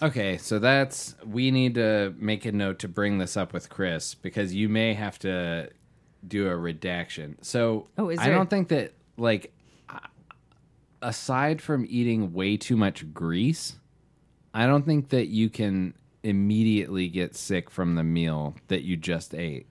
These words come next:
Speaker 1: So, like, if you and I are at a restaurant
Speaker 2: Right.
Speaker 1: and I'm eating pea soup
Speaker 2: Mm-hmm.
Speaker 1: and then I have some wild shit, I don't think that it's caused by the pea soup unless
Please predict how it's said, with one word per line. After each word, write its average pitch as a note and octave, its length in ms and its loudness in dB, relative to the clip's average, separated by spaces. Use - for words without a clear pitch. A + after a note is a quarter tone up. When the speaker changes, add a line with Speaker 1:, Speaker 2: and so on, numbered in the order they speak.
Speaker 1:
So, A2 180 2
like, G#2 220 2
if G#2 160 -2
you A#2+ 180 6
and A2+ 100 4
I G#2+ 200 2
are G2 160 2
at F#2 100 0
a F2+ 80 -2
restaurant F2+ 500 -2
Speaker 2:
Right. D#3 240 2
Speaker 1:
and G2+ 140 -4
I'm G2 320 -4
eating F2 560 -2
pea G2 240 0
soup D#2+ 520 -6
Speaker 2:
Mm-hmm. D#3+ 280 -2
Speaker 1:
and G2 140 -2
then G2 120 0
I F#2+ 80 0
have F#2+ 240 0
some E2+ 240 0
wild F2 460 -2
shit, F2 500 -6
I G#2+ 100 2
don't A2+ 160 2
think A2+ 200 2
that G2+ 120 4
it's E2+ 160 -2
caused F#2 480 -2
by E2 140 -4
the D2+ 100 -8
pea E2 240 -8
soup D#2 320 -8
unless A#2 920 0